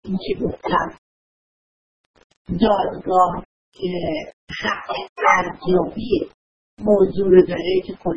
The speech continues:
حالا این زن از این خونه میره بیرون، کجا باید بره؟ من یه موقعی داشتم که در آخرین مورد شکنجه بعد از چهل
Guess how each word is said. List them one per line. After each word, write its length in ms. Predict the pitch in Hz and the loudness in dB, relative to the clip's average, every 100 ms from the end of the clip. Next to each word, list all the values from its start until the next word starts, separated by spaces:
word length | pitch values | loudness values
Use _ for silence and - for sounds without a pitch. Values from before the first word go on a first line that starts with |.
| - - | -6 -10
حالا 420 | - - - 180 - | 6 6 8 2 -2
این 280 | 220 214 190 | -6 -6 -4
زن 240 | 196 214 - | -4 -4 -6
از 120 | - - | -8 -8
این 240 | 208 214 _ _ _ _ 214 | -8 -8 _ _ _ _ -4
خونه 180 | 196 196 | -2 2
میره 260 | 220 220 - | 2 2 0
بیرون، 400 | 185 - - - _ _ _ _ _ _ _ _ _ - | -2 -2 -10 -12 _ _ _ _ _ _ _ _ _ 4
کجا 360 | 233 220 214 | 6 6 4
باید 400 | 190 165 - - | 2 0 -2 -10
بره؟ 240 | - - - _ _ _ _ _ _ _ _ _ _ - - | -12 -14 -20 _ _ _ _ _ _ _ _ _ _ -6 2
من 180 | 233 226 | 4 4
یه 100 | 196 | 4
موقعی 600 | 180 156 - - 185 185 | 0 0 -4 -6 0 4
داشتم 560 | 185 - 180 165 165 175 | 4 0 -2 -2 -2 -12
که 120 | - - - - - - - - - | -10 -6 -8 -10 -20 -20 -20 -14 -2
در 220 | 180 175 - _ - | 0 0 -4 _ -2
آخرین 800 | 196 190 - - 208 277 269 220 | 0 0 -2 0 0 2 -2 -2
مورد 260 | 180 175 | -4 -6
شکنجه 720 | - - - - 208 302 - - | -10 -14 -16 -6 -6 -4 -10 -8
بعد 180 | - - | -6 -4
از 100 | - | -6
چهل 540 | - - 185 302 240 | -6 -2 0 2 0